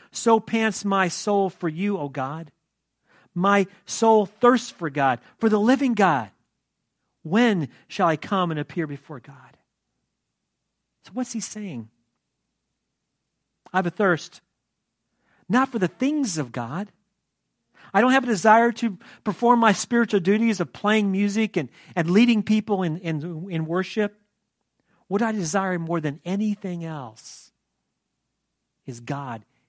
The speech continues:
himself. God alone." He likens his desire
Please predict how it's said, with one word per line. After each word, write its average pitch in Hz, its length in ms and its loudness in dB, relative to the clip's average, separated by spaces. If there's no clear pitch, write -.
himself. - 800 -14
God 170 200 -2
alone." 156 460 -10
He 214 140 8
likens 240 340 6
his 240 160 0
desire 196 560 2